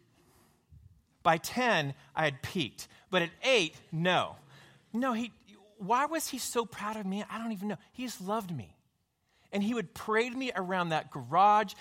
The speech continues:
and I felt absolutely invincible. It wasn't because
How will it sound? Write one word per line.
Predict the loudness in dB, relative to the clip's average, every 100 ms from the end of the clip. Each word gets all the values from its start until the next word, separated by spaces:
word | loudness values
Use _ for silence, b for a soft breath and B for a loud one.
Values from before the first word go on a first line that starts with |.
| B -2
and | 2
I | 4
felt | 4 0 0
absolutely | 6 6 6 2 -2 -2 -2 0
invincible. | 0 -2 -4 -4 -4 -2 -4 -4 -12 -20 b b
It | -4 2
wasn't | 2 2
because | -4 -2 -2